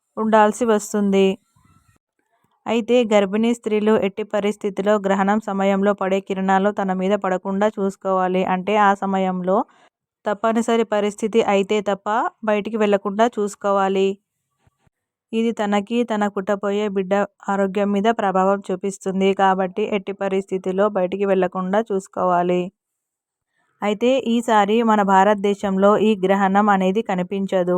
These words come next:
ఈ గ్రహణ ప్రభావం ఎక్కువగా మన భారతదేశం మీద ఉండదు. ఈ గ్రహణం కేవలం విదేశాల్లో మాత్రమే, అంటే యూరోప్,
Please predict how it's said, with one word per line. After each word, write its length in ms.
ఈ 120
గ్రహణ 320
ప్రభావం 560
ఎక్కువగా 360
మన 220
భారతదేశం 680
మీద 200
ఉండదు. 420
ఈ 140
గ్రహణం 540
కేవలం 520
విదేశాల్లో 760
మాత్రమే, 500
అంటే 280
యూరోప్, 500